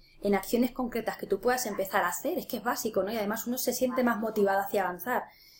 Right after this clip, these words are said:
Y, bueno, en el caso del, a mí, pa-, para lo que me parece que el tarot funciona mejor que para otras herramientas, es para el diagnóstico. O sea, yo creo que para diagnosticar un problema,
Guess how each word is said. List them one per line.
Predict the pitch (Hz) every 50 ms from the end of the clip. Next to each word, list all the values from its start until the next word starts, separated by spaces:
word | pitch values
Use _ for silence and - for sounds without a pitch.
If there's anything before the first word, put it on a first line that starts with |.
| _ _ _ _ _ _ _ _ _ _ -
Y, | 233 233 233 233 226 202
bueno, | 254 277 262
en | 247 240
el | 226 208 -
caso | - 277 - - 359
del, | 339 285 - -
a | - 202
mí, | 220 240
pa-, | 233 214 202 - - - - -
para | - 214 202 196
lo | 208
que | 202 208
me | 202 190
parece | 190 190 214 240 - - 277
que | - -
el | 254 247 240
tarot | - 233 226 233 233 220 -
funciona | - - 220 208 - 220 208
mejor | 214 208 202 - 196 185
que | - 202
para | - 175 175 180 175 180
otras | 196 196 254 254 -
herramientas, | 247 226 220 208 208 226 262 294 294 320 339 339 339 339 - -
es | 240 214
para | - 240 226 208
el | 202
diagnóstico. | 185 180 180 - 190 180 180 - - 143 - - -
O | - - - - - - - _ - - - _ _ _ _ _ -
sea, | - 247 220 208 - - -
yo | 226 202 202 262
creo | 262 269 254 247 247
que | - 220
para | 220 220 208 208 208
diagnosticar | 220 214 208 214 233 233 - - 254 254 294 339
un | 339 311
problema, | - 302 285 285 294 311 311 339 339 349